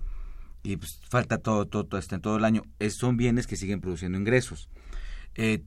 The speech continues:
tengo un negocio en marcha. A lo mejor tengo una tlapalería que, pues, estoy, la, lo, lo tengo una actividad empresarial en mi persona física y el negocio sigue en marcha.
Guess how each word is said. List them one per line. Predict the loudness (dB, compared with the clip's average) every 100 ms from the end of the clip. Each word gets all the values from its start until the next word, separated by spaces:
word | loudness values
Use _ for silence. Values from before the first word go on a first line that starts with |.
| 2
tengo | 6 8
un | 8
negocio | 6 6
en | 10
marcha. | 10 10 6 0 -4 -4
A | -4
lo |
mejor | -2 -4
tengo | -2 0
una | 0 0
tlapalería | 0 -2 0 2 4 4 4 0 -12 -14 -8
que, | -4 -4
pues, | -2 -2
estoy, | -4 -2 0
la, | 2 0
lo, | -2 -2
lo | -4
tengo | 0 2
una | 2
actividad | 2 0
empresarial | 0 0 2 0 0
en | -2
mi |
persona | 0 0 0
física | 0 -2 -2 -2
y | 0
el | 0
negocio | 0 -2 -4
sigue | -4 -2 2
en |
marcha. | 4 4 2 -10